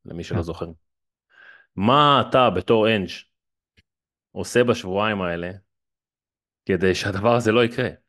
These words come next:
Speaker 1: כאילו,
Speaker 2: אה, כדי שלא
Speaker 1: שתגיע
Speaker 2: יקרה.
Speaker 1: ותנצח.
Speaker 2: אני חשב-, אני חשבתי שאתה אומר, "מה אתה, מ-, בתור אנג', מה אתה עושה כדי שזה יקרה, שאנחנו ניתן להם את השישייה?"
Speaker 1: אני הייתי שמח, אבל זה אני לא חושב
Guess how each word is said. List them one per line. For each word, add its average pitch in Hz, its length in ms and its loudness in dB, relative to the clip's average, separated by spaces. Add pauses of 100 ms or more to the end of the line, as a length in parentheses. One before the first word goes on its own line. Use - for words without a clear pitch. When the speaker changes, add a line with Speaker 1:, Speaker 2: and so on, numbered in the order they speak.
(460)
Speaker 1:
כאילו, 92 240 0
Speaker 2:
אה, 92 180 0
כדי 90 80 -2
שלא 95 180 -2
Speaker 1:
שתגיע 107 220 2
Speaker 2:
יקרה. 135 220 2
Speaker 1:
ותנצח. 107 180 -2
Speaker 2:
אני 101 120 2
חשב-, 107 280 2 (320)
אני 98 180 -6
חשבתי 101 340 -2
שאתה 92 480 0
אומר, 92 200 -2
"מה 92 180 -2
אתה, 104 300 -6
מ-, 101 220 -4 (120)
בתור 104 360 -2
אנג', 98 160 -4
מה 95 140 -4
אתה 92 400 -4
עושה 104 420 -6
כדי 98 200 -4
שזה 92 220 -6
יקרה, 98 240 -2 (440)
שאנחנו 110 400 -2
ניתן 101 260 -4
להם 107 200 -2
את 104 60 -10
השישייה?" - 380 -12 (1160)
Speaker 1:
אני 117 240 -4
הייתי 113 300 -4
שמח, 117 500 0
אבל 90 120 -8
זה 110 160 0
אני 120 80 2
לא 117 100 4
חושב 113 140 0